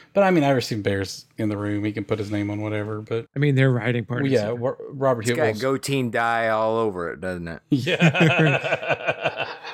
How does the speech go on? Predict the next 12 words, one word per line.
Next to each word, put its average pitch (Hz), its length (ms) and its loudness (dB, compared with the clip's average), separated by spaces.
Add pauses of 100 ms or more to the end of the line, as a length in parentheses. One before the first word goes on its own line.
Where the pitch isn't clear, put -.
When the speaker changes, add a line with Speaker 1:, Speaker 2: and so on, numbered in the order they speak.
(600)
Speaker 1:
They 269 1300 0
Speaker 2:
So 180 180 2
Speaker 1:
all 175 180 2
got 165 180 0
the 147 100 0
scripts, - 480 -2
and 175 120 -2
they 175 100 4
all 170 160 4
got 156 220 0
Kool-Aid 165 540 -2
goatee. 151 500 -2